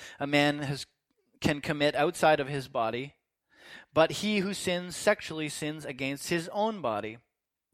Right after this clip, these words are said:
And do you not know that your body is the temple of the Holy Spirit,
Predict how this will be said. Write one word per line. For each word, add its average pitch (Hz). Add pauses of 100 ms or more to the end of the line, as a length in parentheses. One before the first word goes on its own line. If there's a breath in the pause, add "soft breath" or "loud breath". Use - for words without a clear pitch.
(240 loud breath)
And 220
do 233
you 302
not 269
know 226
that 160
your 185
body 147
is 151
the 156
temple 151
of 117
the 113
Holy 107
Spirit, 135